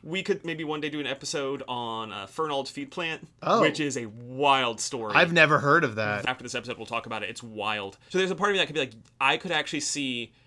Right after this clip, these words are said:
Speaker 1: some kind of chemical leak happening in this area, and instead of owning up to it, because that was peak Cold War.
Speaker 2: That's
Speaker 1: There
Speaker 2: peak
Speaker 1: was
Speaker 2: M K Ultra
Speaker 1: Yeah.
Speaker 2: time, too.
Speaker 1: Yeah, well, th-, there was, there was so much going on. There's
Speaker 2: Oh, too much going on.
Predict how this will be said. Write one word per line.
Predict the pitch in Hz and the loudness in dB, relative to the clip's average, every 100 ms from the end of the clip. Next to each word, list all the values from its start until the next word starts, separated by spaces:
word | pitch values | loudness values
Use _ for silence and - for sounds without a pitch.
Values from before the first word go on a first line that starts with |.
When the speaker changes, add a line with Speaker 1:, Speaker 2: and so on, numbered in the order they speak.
| _ _ | _ _
Speaker 1:
some | - - - 139 147 | -2 2 4 2 0
kind | - 151 147 | -6 -6 -6
of | 127 - | -8 -8
chemical | 180 160 147 135 | -6 -6 -6 -8
leak | 131 127 | -6 -8
happening | - 123 120 120 113 - | -2 -2 -2 -8 -8 -8
in | 143 | -6
this | 127 120 | -6 -4
area, | 131 120 110 101 98 - - - _ | -4 -2 -2 -4 -6 -12 -20 -20 _
and | 160 151 | -4 -2
instead | 139 - - 151 | -4 -6 0 0
of | 147 117 _ _ _ | 0 -4 _ _ _
owning | 160 151 | -4 -2
up | 185 - | -4 -6
to | 147 113 | -6 -4
it, | 101 139 | -6 -8
because | 139 139 127 | -8 -4 -4
that | 123 131 | -4 -6
was | - | -6
peak | - 151 | -8 -8
Cold | - 147 131 | -4 -8 -4
War. | 131 127 123 120 - | -4 -2 -4 -6 0
Speaker 2:
That's | 190 240 | 2 4
Speaker 1:
There | 131 139 | 4 2
Speaker 2:
peak | |
Speaker 1:
was | 147 | 6
Speaker 2:
M | 196 | 4
K | 196 180 | 4 2
Ultra | 165 170 151 117 107 _ _ | 4 2 2 0 -2 _ _
Speaker 1:
Yeah. | 147 143 | 2 4
Speaker 2:
time, | 117 107 | 4 0
too. | 107 139 101 92 | 2 2 2 -2
Speaker 1:
Yeah, | 160 147 107 | 0 0 0
well, | 165 | -2
th-, | 180 | -2
there | 175 | 0
was, | 160 - | -2 -4
there | 180 185 | -6 -6
was | 127 | -2
so | - 220 | -2 -2
much | 196 | -4
going | 165 139 | -8 -8
on. | 131 | -8
There's | 147 | 2
Speaker 2:
Oh, | 202 196 170 | 8 10 10
too | 143 170 | 6 -2
much | 147 117 | 0 0
going | 123 107 | -2 -4
on. | 107 | -4